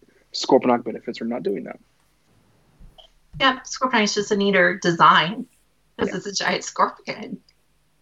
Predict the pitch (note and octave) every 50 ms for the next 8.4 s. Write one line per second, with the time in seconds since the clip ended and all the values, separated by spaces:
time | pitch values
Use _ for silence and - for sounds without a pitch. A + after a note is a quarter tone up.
0 | - - - - - - - - - _ _ _ _ _ - - _ - B2+ -
1 | - - F3 F3 D3 A#2 G#2+ - - - F3+ F3 E3 - D#3 C#3+ C3+ B2+ A2+ A#2+
2 | A2 A#2+ A#2+ A#2 A2 A#2 A2+ A2+ A2+ A2 A#2 A2 A2+ A2+ A2 A2 G#2+ - - -
3 | B2+ A#2+ C3 A#2+ A#2 A#2 A#2 A2+ - - - - - - _ _ _ _ _ _
4 | _ _ _ _ _ _ _ _ _ _ _ _ _ _ _ _ _ _ _ _
5 | _ _ _ _ _ _ _ _ _ _ _ _ _ - C3 A#2+ - - - A2
6 | G#2+ G#2+ - A#2 A2 - - - G#2+ - - - - - - - _ _ _ _
7 | - C#4 D4 F4 G4+ A#4+ B4+ C5 A4 A4 - - F4+ D4+ B3+ G3+ F#3+ F#3+ G3 -
8 | - F#3+ G3 G#3+ G#3+ A3 -